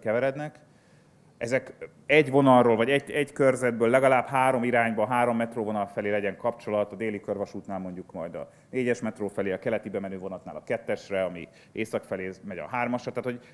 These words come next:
hálózza be minden vonal felől egy át-, egy átjárható ezmán rendszer, ö, ö, Budapestet. Ú-, összességében duplázzuk meg az elővárosi forgalmat, ugye kilencvenhét százalékos növekedési potenciált azonosította a forgalmi modellezésünk,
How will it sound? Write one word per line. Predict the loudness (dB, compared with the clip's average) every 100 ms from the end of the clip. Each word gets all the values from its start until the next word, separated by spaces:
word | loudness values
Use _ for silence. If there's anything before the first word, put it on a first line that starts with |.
| -4
hálózza | 4 6 6 2 -2 -2
be | -2
minden | 0 0 0
vonal | 0 -2 -4
felől | -4 -2
egy | -2 0
át-, | -2 -2 -6
egy | -6
átjárható | -2 -2 0 0 0 -2
ezmán | -4 -2 -4
rendszer, | -4 -6 -8 -6
ö, | -6 -6 -6 -8 -12
ö, | -8 -6
Budapestet. | -4 -4 -2 -4 -4 -4 -4 -16 _ _ _ _ _ _ _ -4
Ú-, | 0
összességében | 2 0 0 0 2
duplázzuk | 0 2 2 2 -2
meg | -2
az | 0
elővárosi | 2 2 0 -2
forgalmat, | -6 -4 -2 -2 -2 -4
ugye | -8
kilencvenhét | -6 -4 -4 -6 -6 -6
százalékos | -6 -6 -6 -8
növekedési | -8 -6 -6 -8 -10
potenciált | -12 -10 -10 -6 -6 -4
azonosította | -8 -12 -12 -14 -8 -6
a | -4
forgalmi | -4 -6 -6
modellezésünk, | -6 -6 -4 -4 -6 -8 -10 -12